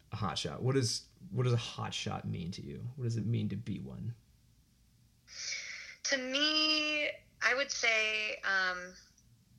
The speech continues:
Speaker 2: I would say the biggest thing is just, like, learning how to be uncomfortable, uh, and not bitching about it and not,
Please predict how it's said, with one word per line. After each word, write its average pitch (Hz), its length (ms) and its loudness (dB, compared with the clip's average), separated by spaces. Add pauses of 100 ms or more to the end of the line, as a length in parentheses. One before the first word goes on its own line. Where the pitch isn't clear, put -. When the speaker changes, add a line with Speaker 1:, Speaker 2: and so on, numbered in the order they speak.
(680)
Speaker 2:
I 202 80 2
would 220 140 0
say 208 500 2 (1000)
the 202 140 -8
biggest 262 320 -4
thing 277 340 -4
is 190 160 -8
just, 202 240 -10
like, 180 260 2
learning 202 340 -6
how 185 300 -2 (120)
to 175 520 -2 (1000)
be 196 140 -8
uncomfortable, 190 640 -2 (640)
uh, 208 400 6 (140)
and 185 200 -4
not 180 240 0 (720)
bitching 208 240 -8
about 196 240 6
it 196 180 4 (100)
and 180 160 -10
not, 175 360 0